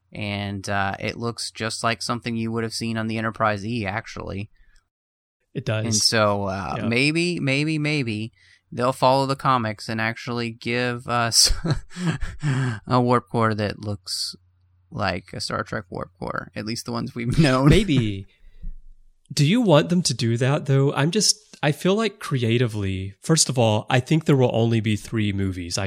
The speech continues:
Speaker 2: I, I really don't see them doing a fourth movie. Personally. They've already done two with the engineering section the way it is right now. Wouldn't you want them to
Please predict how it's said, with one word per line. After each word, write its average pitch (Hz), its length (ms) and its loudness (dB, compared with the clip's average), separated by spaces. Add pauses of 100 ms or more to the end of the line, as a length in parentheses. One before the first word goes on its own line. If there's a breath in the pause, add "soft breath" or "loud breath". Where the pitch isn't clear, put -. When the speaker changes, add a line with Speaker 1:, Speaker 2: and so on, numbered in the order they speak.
(120)
Speaker 2:
I, 107 120 -2 (440)
I 120 60 -4
really 131 260 0
don't 117 220 -2
see 107 160 2
them 98 180 -6
doing 95 240 -6
a 90 80 -8
fourth 95 300 -6
movie. 92 400 -6 (800 soft breath)
Personally. 98 520 0 (540 loud breath)
They've 131 160 4
already 214 220 4
done 156 200 6
two 127 640 0
with 123 140 2
the - 100 -2
engineering 113 460 0
section - 400 0
the 110 100 -2
way 101 160 0
it 101 120 -2
is 107 220 -2
right 104 180 -6
now. 104 400 -6 (580)
Wouldn't 147 400 0
you 175 140 0
want 143 220 4
them 135 140 2
to 110 160 -2